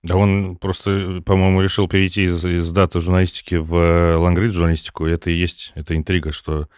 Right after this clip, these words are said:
из-за текста потерян лучший дата-журналист, э, России. Но это моё предположение, я, честно сказать,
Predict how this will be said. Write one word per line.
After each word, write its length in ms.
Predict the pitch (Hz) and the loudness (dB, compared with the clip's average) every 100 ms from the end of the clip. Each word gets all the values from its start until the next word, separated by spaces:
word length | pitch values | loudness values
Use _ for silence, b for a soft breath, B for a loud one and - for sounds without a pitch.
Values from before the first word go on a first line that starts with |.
| B B B - | B B B -12
из-за 180 | 78 82 | -4 -4
текста 540 | 87 95 - 82 78 | -4 -8 -6 -4 -4
потерян 520 | 76 80 - 87 80 | -4 -4 -2 -2 -2
лучший 760 | 78 87 - - 76 76 76 78 | -2 -6 -6 -6 -6 -6 -10 -6
дата-журналист, 840 | 80 80 76 78 80 78 - - | -6 -4 -4 -2 -2 -2 -8 -12
э, 400 | 76 73 73 73 71 b _ _ _ _ _ | -10 -8 -8 -12 -16 b _ _ _ _ _
России. 440 | 82 78 76 76 69 _ - | -10 -8 -8 -12 -16 _ -8
Но 160 | 82 | -6
это 160 | 85 78 | -4 -6
моё 240 | 76 76 | -6 -6
предположение, 560 | 78 76 85 82 78 73 | -8 -4 -2 0 -2 -4
я, 80 | 69 | -8
честно 260 | - - | -14 -18
сказать, 220 | - - | -18 -20